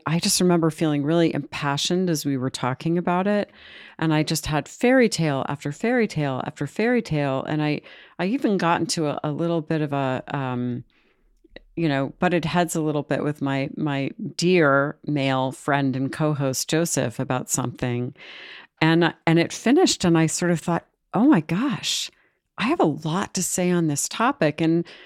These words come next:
my mind just started kind of running with it. And I was stringing these fairy tales together and thinking, "There's a common thread here."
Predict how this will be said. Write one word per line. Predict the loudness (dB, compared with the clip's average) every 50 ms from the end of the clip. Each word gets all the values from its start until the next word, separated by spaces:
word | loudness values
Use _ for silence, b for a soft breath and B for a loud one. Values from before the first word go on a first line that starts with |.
| B B B
my | 0 2
mind | 2 4 4 4 2 2
just | 2 0 -2
started | 0 0 0 2 2 2 0 -2 _
kind | -2 0 0 0
of | 0 2
running | 0 2 2 2 2 2
with | 2 2 2
it. | 0 0 0
And | 0
I | -2
was | -2 -2
stringing | -4 -4 -6 -4 -2 0 0 0 2 2
these | 2 2 2 0
fairy | -2 0 2 2 0
tales | 0 0 -4 -4 -2 -2
together | -4 -2 0 0 2 2 2
and | 0 0
thinking, | -2 -6 -8 -6 -4
"There's | -2 -2 -2
a | -4
common | -6 -8 -6 -4 -2 2 2 4 4 4 2
thread | 0 -4 -12 -20 -8 -6 -2 0 0 0 0 -2
here." | -2 -2 -2 0 0 0 -2 -4 -6 -10 -14